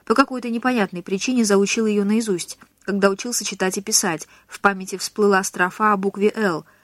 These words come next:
Лось один в лесу остался, он стоял и улыбался. На выходе из больницы Микаэль столкнулся с Сесилией Вангер.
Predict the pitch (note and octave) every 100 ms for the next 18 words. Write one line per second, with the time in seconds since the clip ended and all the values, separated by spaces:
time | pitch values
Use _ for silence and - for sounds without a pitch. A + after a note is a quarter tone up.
0 | _ G#3+ A#3 A3 G3 F#3 G3+ F#3+ F#3 -
1 | F3 E3+ - A3 A#3 G3+ F3+ - F3 F3+
2 | A3 - - - A3 A#3+ B3 F3+ D3+ D#3
3 | - D#3 - _ _ _ _ _ _ _
4 | _ _ _ _ - G3+ G3 G3 F#3+ F#3
5 | F#3 F#3 G3+ A3+ G3 F#3 F#3 F#3+ - F3+
6 | - G#3+ A#3 G3+ - F#3+ - G3 G#3+ A3
7 | F#3+ D#3 D#3